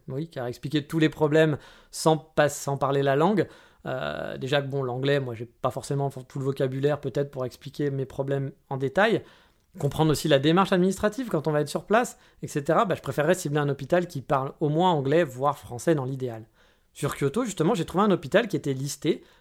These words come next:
parlant français, enfin une clinique plutôt.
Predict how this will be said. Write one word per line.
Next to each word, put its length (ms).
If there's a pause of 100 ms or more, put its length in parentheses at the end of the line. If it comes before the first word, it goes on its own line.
(120)
parlant 240
français, 460 (320)
enfin 160
une 160
clinique 380
plutôt. 280